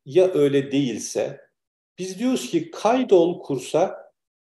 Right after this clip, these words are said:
otuz gün içinde ödediğin paranın tamamını iade ediyoruz beğenmezsen." Refund dönemi diyorlar. Yani siz kursa para verip kaydoldunuz.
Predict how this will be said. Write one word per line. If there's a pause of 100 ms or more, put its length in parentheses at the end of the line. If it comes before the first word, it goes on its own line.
(100)
otuz
gün
içinde
ödediğin
paranın
tamamını
iade
ediyoruz (200)
beğenmezsen." (920)
Refund (120)
dönemi
diyorlar. (520)
Yani
siz
kursa
para
verip
kaydoldunuz.